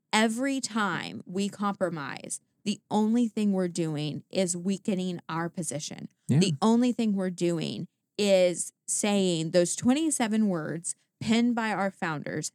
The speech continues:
Speaker 1: that protect the right that is, the government didn't grant that right. That is a natural right.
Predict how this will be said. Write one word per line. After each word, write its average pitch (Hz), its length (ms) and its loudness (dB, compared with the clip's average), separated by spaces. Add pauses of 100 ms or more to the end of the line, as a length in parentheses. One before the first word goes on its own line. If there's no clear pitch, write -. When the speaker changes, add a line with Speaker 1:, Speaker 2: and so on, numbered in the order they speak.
Speaker 1:
that - 200 0
protect - 800 -4 (300)
the 196 120 6
right 175 400 2 (140)
that 180 240 -2 (260)
is, 170 400 2 (260)
the 269 60 4
government 302 360 2
didn't 202 200 0
grant 190 320 0
that 156 160 -2
right. 113 280 -6 (360)
That 233 120 4
is 214 100 6
a 175 80 4
natural 196 760 2
right. 175 280 -2